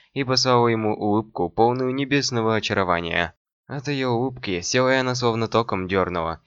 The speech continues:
Имея дело с этой обворожительной женщиной, юноша не мог позволить себе расслабиться. Погладив отвощем черное кольцо, он поспешил передать ответственность за разговор в руки Ялала. "Аукцион закончен?"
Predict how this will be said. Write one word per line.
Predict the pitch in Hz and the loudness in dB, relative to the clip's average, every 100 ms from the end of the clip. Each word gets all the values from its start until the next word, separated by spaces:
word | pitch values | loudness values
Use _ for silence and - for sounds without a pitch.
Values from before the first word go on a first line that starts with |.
| _ | _
Имея | 147 151 147 135 117 | -6 -4 -2 -2 -2
дело | 107 117 101 | 0 2 0
с | - | -2
этой | 104 101 98 | -2 -2 -2
обворожительной | 110 107 110 107 107 104 101 87 90 | -2 -2 0 0 -2 -4 -6 -6 -4
женщиной, | 87 110 104 90 85 87 _ _ | -4 -4 -4 -4 -4 -6 _ _
юноша | 127 139 131 | -4 -4 -4
не | 139 | -4
мог | 131 131 127 | 0 0 0
позволить | 151 139 139 131 | -2 0 -2 -2
себе | 113 107 | 0 0
расслабиться. | 104 101 98 87 85 - 85 82 _ _ _ _ _ | 0 0 0 -2 -4 -4 -4 -8 _ _ _ _ _
Погладив | 147 127 139 123 117 110 | -4 0 0 0 0 -2
отвощем | 107 107 104 107 101 | -2 -2 0 -2 0
черное | 104 92 92 90 | 0 2 0 -2
кольцо, | 95 92 - 110 - - _ _ | -2 -2 0 0 0 -10 _ _
он | 113 139 | -2 0
поспешил | 151 139 139 135 123 | 0 -2 -2 0 2
передать | 127 113 101 101 | 2 4 2 2
ответственность | 95 98 95 - 92 90 | 0 0 -2 -2 -4 -2
за | 95 | 0
разговор | 95 90 101 98 98 | 0 0 -2 2 2
в | 92 | 2
руки | 98 135 139 135 - | -2 -2 -2 -2 -2
Ялала. | 135 139 113 95 85 82 - _ _ _ _ _ _ 415 | 0 2 4 4 2 -2 -8 _ _ _ _ _ _ -2
"Аукцион | 120 98 98 - 107 95 90 90 | 2 2 0 -2 0 2 0 -2
закончен?" | 92 90 92 87 87 - 127 180 220 | -2 -4 -4 -6 -4 -2 -2 -2 -8